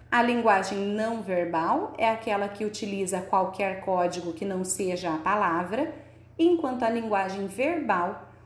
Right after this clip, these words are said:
utiliza a língua, seja oral ou escrita, para estabelecer comunicação. Letra D.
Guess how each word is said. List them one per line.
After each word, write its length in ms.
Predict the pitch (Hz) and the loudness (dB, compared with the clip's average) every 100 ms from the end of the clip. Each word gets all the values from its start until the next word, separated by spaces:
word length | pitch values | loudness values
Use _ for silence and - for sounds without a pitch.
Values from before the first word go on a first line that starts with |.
| - | -8
utiliza 600 | 247 247 262 240 240 247 | -6 -2 -2 0 2 2
a 180 | 247 277 | 2 4
língua, 540 | 294 269 262 190 156 - | 4 4 2 2 -2 -4
seja 320 | - 185 170 | -4 -4 -2
oral 380 | 170 170 175 - | 2 4 4 2
ou 160 | 185 180 | -2 -2
escrita, 680 | 185 - 240 247 - 349 349 - | -2 0 0 0 0 -2 -4 -8
para 160 | - 254 | -6 -4
estabelecer 800 | 254 269 240 240 247 - 214 - | -2 -2 2 2 2 2 -2 -2
comunicação. 800 | 220 220 220 254 262 - 175 - - - - - - - - - - - | -4 -2 -2 0 0 2 0 -2 -8 -20 -20 -20 -20 -20 -20 -20 -20 -6
Letra 400 | 190 180 196 202 | -2 0 2 2
D. 440 | 196 208 311 - | 4 2 0 -6